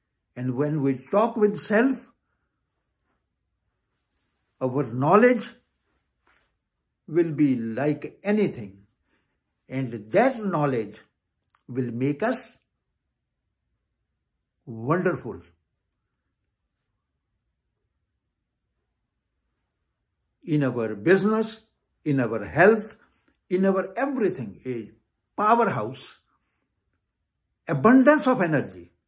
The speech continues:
with yoga. But yoga is not an exercise. Exercise, keeping our body fit,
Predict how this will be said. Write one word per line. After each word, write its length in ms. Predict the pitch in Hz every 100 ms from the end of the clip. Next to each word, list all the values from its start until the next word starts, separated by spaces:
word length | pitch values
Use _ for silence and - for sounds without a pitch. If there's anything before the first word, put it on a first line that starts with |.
| _ _ _ _ _ _ _ _
with 240 | 127 143 131 113
yoga. 400 | 131 123 95 98 _ _ _ _
But 260 | - 123 120
yoga 420 | 107 113 175 233
is 200 | 226 143
not 220 | 117 175 196
an 120 | 113
exercise. 640 | - 113 - - - - _ _ _ _ _ _ _ _ _ _ _ _ _ _
Exercise, 920 | 190 202 - 311 - 196 196 202 165
keeping 440 | 156 220 220 214 202
our 220 | 196 190
body 380 | 170 196 196 190
fit, 380 | 190 202 196